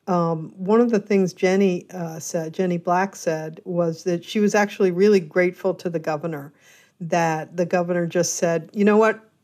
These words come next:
We're not coming back this year. You know, just, just plan on that. Don't," <laughs> right. "Just don't, don't even think about it," because a lot of school districts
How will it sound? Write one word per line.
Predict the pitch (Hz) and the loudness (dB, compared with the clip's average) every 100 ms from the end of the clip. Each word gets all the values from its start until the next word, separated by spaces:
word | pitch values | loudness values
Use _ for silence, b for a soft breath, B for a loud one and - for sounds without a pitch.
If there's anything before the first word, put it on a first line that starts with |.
| _ - | _ 2
We're | 202 | 4
not | 190 | 4
coming | 190 175 165 | 0 -2 -2
back | 151 143 | -6 -8
this | 165 - | -16 -16
year. | - 113 _ _ | -16 -18 _ _
You | - 196 | -2 0
know, | 196 170 _ | 0 -6 _
just, | 190 185 _ _ _ _ _ _ - | -4 -4 _ _ _ _ _ _ -2
just | 208 208 - _ _ - | 0 0 -10 _ _ -18
plan | - 202 208 208 | 0 2 4 4
on | 190 190 | 4 2
that. | 180 156 156 156 - 156 | 0 -2 -4 -8 -12 -4
Don't," | 185 185 | -2 -2
<laughs> | 185 | 0
right. | 196 139 - B B B 220 | 0 0 -4 B B B -4
"Just | 202 214 - | 0 0 0
don't, | 214 208 208 - B B B | 2 2 0 -8 B B B
don't | 220 226 | 2 4
even | 226 202 170 - - _ _ - - | 4 2 0 -6 -20 _ _ -8 0
think | 202 196 | 0 2
about | 175 | 0
it," | 165 | 0
because | 185 208 | 0 2
a | 202 | 4
lot | 214 262 | 4 2
of | 240 | 0
school | - - 254 | -4 -4 0
districts | 214 196 190 180 | 2 0 -2 -8